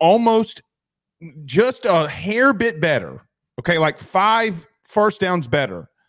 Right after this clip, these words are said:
than South Carolina, who's at ninety-nine, and Auburn, that's at a hundred. So what does that tell me? They're not able to sustain dri-,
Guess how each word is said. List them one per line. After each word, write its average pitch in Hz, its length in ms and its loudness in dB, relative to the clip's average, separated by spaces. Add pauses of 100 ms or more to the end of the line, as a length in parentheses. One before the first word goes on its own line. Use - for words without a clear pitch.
(600)
than 147 200 -4
South 208 520 -4
Carolina, 247 760 2 (260)
who's 170 200 0
at 160 120 -2
ninety-nine, 190 880 -4 (500)
and 196 200 -4 (200)
Auburn, 170 520 2
that's 143 240 -4
at 143 140 -2
a 117 60 2
hundred. 110 560 -6 (640)
So 190 560 -4 (760)
what 147 360 -2
does 269 200 -8
that 196 220 -4
tell 185 260 -2
me? 110 260 -12 (800)
They're 330 280 0
not 285 320 0
able 262 380 -2
to 175 120 -8
sustain 175 600 -6
dri-, 160 200 0